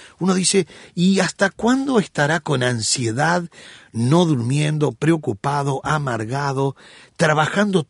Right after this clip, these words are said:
Speaker 2: toda su vida, después se jubila y sigue amargado porque no le alcanza el dinero, o porque ahora extraña a los compañeros de trabajo y porque ahora tiene un problema, eh, psicológico, emocional de que no tiene,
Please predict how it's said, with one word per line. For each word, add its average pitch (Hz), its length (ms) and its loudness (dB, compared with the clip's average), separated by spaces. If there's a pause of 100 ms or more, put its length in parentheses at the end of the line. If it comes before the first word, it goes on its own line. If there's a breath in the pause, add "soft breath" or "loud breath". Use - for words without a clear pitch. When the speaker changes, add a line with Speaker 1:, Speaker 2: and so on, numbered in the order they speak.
Speaker 2:
toda 208 360 4
su 131 220 0
vida, 170 300 0
después 139 320 -4
se - 100 -2
jubila 143 420 0
y 107 60 0
sigue 175 300 -4
amargado 147 600 0
porque 107 360 -4
no 101 160 -2
le 156 80 -2
alcanza 123 460 -2
el 98 80 -6
dinero, 160 640 -2 (360 loud breath)
o 139 220 4
porque 120 380 0
ahora 147 200 4
extraña 151 320 -2
a 110 40 -2
los 92 100 -6
compañeros 117 460 -2
de 113 60 -2
trabajo 156 600 -2
y 127 100 -2
porque 110 280 -8
ahora 123 180 -2
tiene 120 180 -8
un 113 60 -8
problema, 117 360 -4 (280 loud breath)
eh, 107 320 -6
psicológico, 135 800 -2
emocional 113 600 -2
de 131 120 0
que 110 120 -6
no 110 140 -6
tiene, 127 380 -4